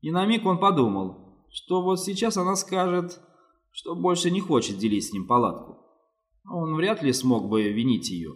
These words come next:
если принять во внимание все те неприятные вещи, которые он ей сегодня сказал,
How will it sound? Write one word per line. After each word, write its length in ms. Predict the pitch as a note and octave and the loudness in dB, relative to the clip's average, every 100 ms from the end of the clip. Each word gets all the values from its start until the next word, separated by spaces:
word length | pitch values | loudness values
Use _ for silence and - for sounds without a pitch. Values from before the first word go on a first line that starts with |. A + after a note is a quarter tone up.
| - _ _ _ - | -18 _ _ _ -10
если 280 | E3 C#3+ | -8 -6
принять 400 | A#2+ B2 B2+ A#2 | -4 2 2 2
во 120 | A#2 A#2+ | 0 2
внимание 540 | B2+ C#3 D3+ C3+ G2+ | 4 4 2 0 -2
все 340 | G2+ - G#2+ | -4 -4 -2
те 260 | F#2+ A2 G#2 | -2 -4 -4
неприятные 640 | G2+ F#2 G#2 G2+ G2 G#2+ G#2+ | -4 -6 -4 -4 -4 -2 0
вещи, 560 | C#3 C#3 - E2+ - - _ _ | 0 0 -6 -10 -14 -20 _ _
которые 460 | D3 D3 D#3+ D3+ | -2 2 4 6
он 280 | D#3 F3+ D#3 | 6 6 6
ей 220 | A#2 A2 | 4 2
сегодня 400 | A2 A2+ A2+ G2+ | 0 -2 -2 -2
сказал, 540 | G#2 - B2+ A#2 D2+ | -2 0 0 0 -6